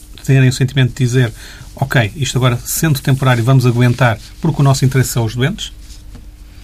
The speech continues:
Eh, mas uma coisa é aguentar isso durante um conjunto de anos, seja dois, três anos, quatro anos, outra coisa é dizer temporariamente passou a ser este o sistema.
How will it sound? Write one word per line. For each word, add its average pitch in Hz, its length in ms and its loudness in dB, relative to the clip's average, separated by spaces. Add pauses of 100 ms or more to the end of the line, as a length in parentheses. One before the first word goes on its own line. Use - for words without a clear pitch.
(300)
Eh, 123 180 0
mas 131 180 6
uma 131 120 4
coisa 131 200 2
é 127 40 4
aguentar 127 320 4
isso 123 180 0
durante 123 340 0
um 123 80 2
conjunto 123 520 0
de 117 120 -2
anos, 113 360 -2 (180)
seja 110 220 -6
dois, 117 180 -2
três 117 220 -4
anos, 110 160 -6
quatro 135 260 -6
anos, 170 180 -4 (240)
outra 123 180 -4
coisa 135 180 2
é - 20 2
dizer 131 160 -4
temporariamente 120 640 0
passou 117 220 -6
a - 20 -8
ser 113 160 -6
este - 180 -10
o 123 40 -8
sistema. - 320 -12